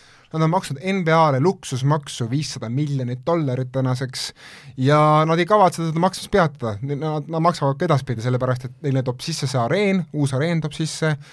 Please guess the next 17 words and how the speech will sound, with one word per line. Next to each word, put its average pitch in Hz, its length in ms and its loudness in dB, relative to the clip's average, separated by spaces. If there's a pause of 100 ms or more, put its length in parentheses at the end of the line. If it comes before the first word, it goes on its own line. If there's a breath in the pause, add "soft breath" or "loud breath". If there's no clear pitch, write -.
(200 loud breath)
neile 143 100 0
toob 135 160 0
sisse 165 240 -6
see 127 160 -4
tiim, 190 480 0
neil 147 160 2
on 143 140 4
vä-, 147 240 4
väga 160 240 2
palju 135 160 0
investeeringuid 131 640 0
idufirmades, 151 720 0 (400 loud breath)
ehk 139 160 -6
siis - 80 -8
tegemist 151 340 -2
on 131 80 -14
uue 185 320 2